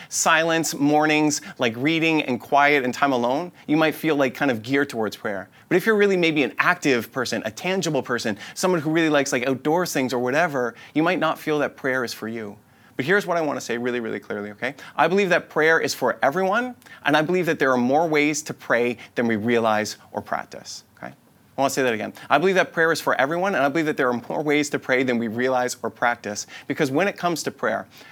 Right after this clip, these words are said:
when it comes to actually connecting with God, you can do that through silence, through meditation, through contemplation, for sure, through stillness. But you can also do it through, like, a walk, through going gardening, through actually going hiking, through worshiping, through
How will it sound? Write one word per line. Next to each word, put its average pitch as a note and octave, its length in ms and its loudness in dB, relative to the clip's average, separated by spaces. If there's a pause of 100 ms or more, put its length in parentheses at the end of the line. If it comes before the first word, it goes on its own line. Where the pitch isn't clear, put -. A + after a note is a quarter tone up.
when D3+ 140 0
it D#3+ 80 -4
comes F#3+ 240 -2
to F3+ 80 0
actually D#3+ 200 -2
connecting C#3 460 -2
with A2+ 120 -6
God, G#2 240 -2
you D3 80 0
can D3 180 0
do D3+ 160 -2
that C#3+ 180 0
through - 160 -6
silence, C#3 480 -2
through B2+ 120 -4
meditation, C3 640 -2
through A2 120 -10
contemplation, C3+ 800 -4 (200)
for - 180 -2
sure, D3 380 0
through C3 200 -6
stillness. C#3+ 640 -4 (280)
But E3 100 2
you D3+ 80 2
can D#3+ 100 0
also F3 380 2
do C3+ 160 2
it C3+ 100 2
through, C#3+ 180 0
like, B2 160 0
a A2+ 40 -2
walk, A#2+ 460 0 (180)
through C3+ 220 -2
going B2 320 0
gardening, A#2+ 520 2
through C#3 220 0
actually B2+ 380 0 (180)
going B2 240 0
hiking, C#3+ 460 -2
through C3 260 -2
worshiping, D3+ 540 0
through C#3+ 300 0